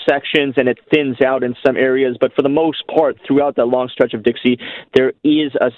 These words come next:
sidewalk. So once again, the question is why this woman was in the bike lanes. Was it because there was, uh, some snow and some concern regarding the weather, or, uh, you know, that's the sort of questions that they have, and unfortunately,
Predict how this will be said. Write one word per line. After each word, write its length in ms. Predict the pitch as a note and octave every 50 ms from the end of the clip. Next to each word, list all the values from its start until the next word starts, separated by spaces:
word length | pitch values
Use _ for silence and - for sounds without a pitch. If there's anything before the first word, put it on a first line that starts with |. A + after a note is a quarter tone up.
| - -
sidewalk. 480 | B2 B2+ C3 B2 A#2 A#2 A2 G#2+ A2+ - -
So 140 | C#3 B2 A#2+ A#2 - - - - -
once 180 | - C3 C3 -
again, 360 | - B2 A#2 C3+ B2+ A#2+ A#2 - E2+
the 80 | B2 C3+
question 380 | C3 - E3+ D#3+ - - D#3 C#3+
is 120 | C3 A#2
why 220 | B2 C3 C3+ C#3
this 220 | C3+ A#2+ B2+ - -
woman 320 | C3+ C3 C3 B2 A#2+ A#2 - - - - -
was 480 | - - C#3 C3 C#3+ D3 D3+ D3 C#3+ B2 - -
in 220 | - D3 D3 C#3+
the 100 | C3+ B2+
bike 380 | A#2 - C#3 C3+ D3+ D#3 - -
lanes. 260 | D#3+ D#3 D#3 D3+ C3
Was 200 | A#2+ A#2+ B2 A2+
it 140 | B2+ D3+ -
because 500 | B2+ A#2 - - - D3+ D3+ D3+ D#3 B2+ -
there 360 | B2 C3 C3 B2+ B2+ B2+ B2
was, 220 | G#2+ B2+ C3 A#2+ A#2 _ _ _ _ -
uh, 220 | - A#2 A2+ A#2 A2+
some 140 | - C3 A#2+ - - -
snow 440 | - C#3+ D3 D#3 D#3+ D#3+ D#3 D#3 D3 - - - - - -
and 160 | - A#2+ A#2
some 140 | - A#2+ A#2
concern 500 | - - A2+ - - - D3 C#3+ C#3 B2+
regarding 460 | A#2+ A#2 A2+ A#2+ A#2+ C3 C3+ C#3 C3
the 80 | B2 B2
weather, 400 | A#2+ B2 A#2+ A#2 B2+ B2 B2 B2 -
or, 480 | - A#2 A#2 A#2 A#2 A#2 A#2 A2+ G#2+ -
uh, 220 | - A2+ A2+ A2+ G#2+ -
you 100 | - B2+
know, 180 | A#2+ A2+ G#2+ - - G2+ - - -
that's 280 | A2+ - B2+ B2 - - -
the 160 | - A#2 A#2 A2+ -
sort 140 | - B2+ A2
of 80 | A#2 A2+
questions 440 | - - C#3 B2+ - - C3 B2 A#2
that 120 | B2+ A#2
they 120 | - A#2+ A#2
have, 260 | B2+ C3 C3 B2+ A#2 A#2+
and 120 | A#2 A2+ - - - - -
unfortunately, 720 | - A#2+ A2+ - C3+ C3 B2 - - A#2+ A#2+ A#2 G#2+ -